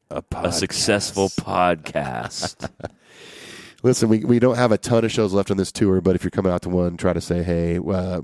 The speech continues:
Speaker 1: a few of you all have been to shows. It's been cool to see people.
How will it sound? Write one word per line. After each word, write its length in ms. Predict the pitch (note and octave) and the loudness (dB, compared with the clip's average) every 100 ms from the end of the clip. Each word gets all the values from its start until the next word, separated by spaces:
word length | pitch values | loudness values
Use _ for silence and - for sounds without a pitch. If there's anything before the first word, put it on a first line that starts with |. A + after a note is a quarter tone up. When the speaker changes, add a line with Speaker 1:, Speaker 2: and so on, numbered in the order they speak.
| - | -10
Speaker 1:
a 40 | |
few 160 | - F#2 | -4 -2
of 80 | |
you 160 | E2+ F2 | 0 0
all 220 | F2 F2+ | 0 -2
have 220 | F2 D2 | -2 -4
been 120 | G2+ F#2 | -2 -2
to 40 | |
shows. 240 | F2+ F2+ E2+ | -2 -2 -2
It's 100 | E2+ | -4
been 140 | E2+ | -6
cool 180 | E2 E2 | -6 -6
to 60 | |
see 100 | - | -6
people. 320 | D#2 E2 F2 | -10 -8 -8